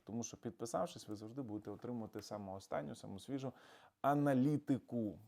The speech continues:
по тих подіях, які відбуваються в нашій країні або навколо нашої країни. Ну і плюс,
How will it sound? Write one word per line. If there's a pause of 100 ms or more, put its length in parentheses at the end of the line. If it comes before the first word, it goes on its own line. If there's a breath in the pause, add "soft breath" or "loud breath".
по
тих
подіях,
які
відбуваються
в
нашій
країні
або
навколо
нашої (180)
країни. (360 loud breath)
Ну
і
плюс,